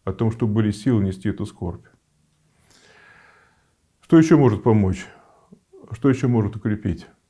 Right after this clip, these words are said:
Укрепит нас пребывание со Христом. Поэтому, если мы переживаем тяжелую скорбь,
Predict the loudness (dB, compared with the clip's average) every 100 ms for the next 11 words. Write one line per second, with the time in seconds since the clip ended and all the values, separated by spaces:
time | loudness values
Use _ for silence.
0 | _ _ -16 -10 -8 -2 -2 0 -2 -2
1 | -8 -20 _ _ _ -16 -8 0 2 2
2 | 0 -4 -8 -10 -8 -8 -8 -12 _ _
3 | _ _ _ _ _ -2 0 2 0 2
4 | -2 0 2 4 4 2 2 4 2 2
5 | 2 2 0